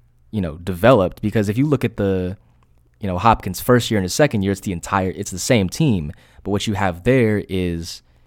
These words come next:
you know, even though you have the same team, you don't really have this, you know, crop of fresh talent. You have growth. And that's one of the things that leads me to believe that Washington is going to be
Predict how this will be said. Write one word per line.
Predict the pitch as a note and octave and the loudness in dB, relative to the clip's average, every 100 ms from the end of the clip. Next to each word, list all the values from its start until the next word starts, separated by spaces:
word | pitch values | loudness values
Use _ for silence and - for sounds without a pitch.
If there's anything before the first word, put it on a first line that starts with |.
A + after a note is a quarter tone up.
| _ _ _ - | _ _ _ -8
you | G2+ | -4
know, | F#2 | 0
even | A#2 A2+ A2 | 2 2 2
though | |
you | G2+ G2+ | 2 2
have | G2+ | -2
the | G2 | -2
same | G2+ F#2+ | -4 -4
team, | G2+ F#2+ | -4 -2
you | G2 | -2
don't | G2 | -2
really | F#2 F#2+ | -2 -2
have | F2+ F2+ F2+ E2 - - - | -2 0 -2 -4 -14 -20 -14
this, | E2+ E2 D#2+ - - _ _ _ _ _ _ _ _ _ | -8 -6 -8 -12 -16 _ _ _ _ _ _ _ _ _
you | G2 | -8
know, | F#2+ E2 - - _ - | -6 -6 -10 -20 _ -6
crop | - G#2 G2 | 0 2 2
of | F2 | -2
fresh | - F#2 - | -4 -4 -2
talent. | C3+ B2 F#2 | -2 0 0
You | F#2+ | -4
have | F#2 F#2+ E2+ D#2+ | -4 -2 -4 -6
growth. | - F#2 D2 - - - | -2 -2 -2 -8 -12 -10
And | F#2 F2+ E2+ D#2+ D#2+ - _ _ _ - | -6 -4 -2 -4 -8 -14 _ _ _ 0
that's | B2 - | 0 2
one | B2 | 2
of | G#2+ | 2
the | G2+ | 0
things | A2 G2+ F#2+ | 0 0 0
that | F#2 F2 | -2 -2
leads | F#2 G2+ F#2+ | -2 -2 -2
me | F2+ | -2
to | |
believe | F2+ F2+ F#2 | -2 -2 -2
that | E2 D#2 | -4 -4
Washington | F2 F#2 F#2+ G2 - F2 E2 | 2 2 2 -4 -6 -8 -6
is | G2 G2 F2+ | -4 -4 -2
going | F#2+ F2+ F2 | -2 -2 -4
to | - | -6
be | D#2+ F2 E2 E2 | -6 -6 -4 -6